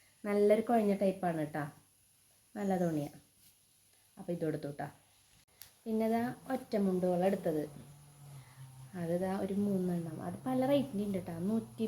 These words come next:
മുപ്പത് മുതൽ നമുക്ക് ഈ വെള്ള ഒറ്റ മുണ്ട് അവിടെ സ്റ്റാർട്ട് ചെയ്യുന്നുണ്ട് ട്ടോ. നൂറ്റി മുപ്പത്, പിന്നെ വില കൂടിയതും ഉണ്ട് ട്ടോ. ഇതാണ് ഈ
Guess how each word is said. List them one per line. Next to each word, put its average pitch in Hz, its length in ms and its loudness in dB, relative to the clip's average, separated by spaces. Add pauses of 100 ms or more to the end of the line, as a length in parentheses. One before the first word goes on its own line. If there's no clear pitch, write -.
മുപ്പത് 214 340 -4 (120)
മുതൽ 208 180 2 (100)
നമുക്ക് 208 300 -4 (580)
ഈ 185 40 0 (100)
വെള്ള 180 240 4 (380)
ഒറ്റ - 300 -10 (120)
മുണ്ട് 160 240 -2
അവിടെ 175 220 2
സ്റ്റാർട്ട് 180 340 -4
ചെയ്യുന്നുണ്ട് 151 420 0
ട്ടോ. 143 80 -4 (680)
നൂറ്റി 190 360 0
മുപ്പത്, 185 380 2 (100)
പിന്നെ 190 240 2
വില 233 100 4 (100)
കൂടിയതും 254 360 2
ഉണ്ട് 226 180 4 (120)
ട്ടോ. 175 100 2 (520)
ഇതാണ് 240 300 6 (160)
ഈ - 20 2